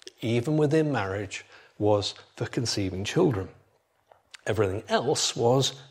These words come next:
unnatural. A man who has sex for pleasure, even with his wife, makes her metaphorically a prostitute. You should engage in marriage and sex only for the procreation of children.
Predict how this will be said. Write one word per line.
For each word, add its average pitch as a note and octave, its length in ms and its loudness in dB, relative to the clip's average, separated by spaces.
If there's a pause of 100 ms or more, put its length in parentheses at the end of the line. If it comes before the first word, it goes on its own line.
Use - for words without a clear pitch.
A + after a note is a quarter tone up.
(140)
unnatural. G2+ 580 0 (1400)
A A2+ 80 -2
man B2+ 320 2
who A#2+ 320 2 (180)
has A2+ 400 -2 (120)
sex - 360 2
for C#3+ 140 0
pleasure, C#3 480 2
even A#2+ 240 2
with A#2+ 160 4
his A2+ 180 2
wife, G3 380 -4
makes B2+ 340 -4
her A2+ 140 -4
metaphorically A#2 960 -4 (220)
a G#2+ 60 0
prostitute. A#2+ 760 -2 (800)
You B2+ 100 2
should B2+ 200 4
engage B2 600 6
in A2 200 0
marriage B2+ 380 2
and G#2+ 120 -2
sex B2+ 400 2 (120)
only C3+ 400 4
for A#2 140 -4
the B2+ 100 0
procreation A2 720 2
of A2 100 0
children. C3 460 0